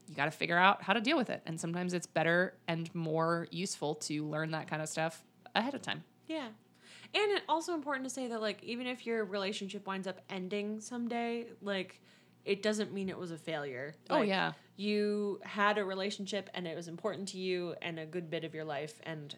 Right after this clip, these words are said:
Speaker 2: after that, who knows what comes next, but, like, it was not a bad choice or a bad thing that you did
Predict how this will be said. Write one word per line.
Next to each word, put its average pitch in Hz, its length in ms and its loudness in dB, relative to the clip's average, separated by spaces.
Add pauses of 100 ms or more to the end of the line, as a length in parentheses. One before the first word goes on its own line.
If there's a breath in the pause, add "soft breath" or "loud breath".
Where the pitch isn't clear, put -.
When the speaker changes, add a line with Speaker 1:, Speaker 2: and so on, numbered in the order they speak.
(100)
Speaker 2:
after 185 300 0
that, 170 360 -2 (760 soft breath)
who 220 100 0
knows 214 260 6
what 196 160 2
comes 190 220 -4
next, 185 360 0
but, 175 200 0
like, 151 380 -4
it 190 180 -2
was 170 140 -10
not 165 300 -2 (100)
a - 100 -10
bad 156 360 0
choice - 500 -8
or 156 160 -6
a 143 40 -4
bad 139 280 -2
thing 143 140 -8
that 117 100 -12
you 147 120 -8
did 147 300 -6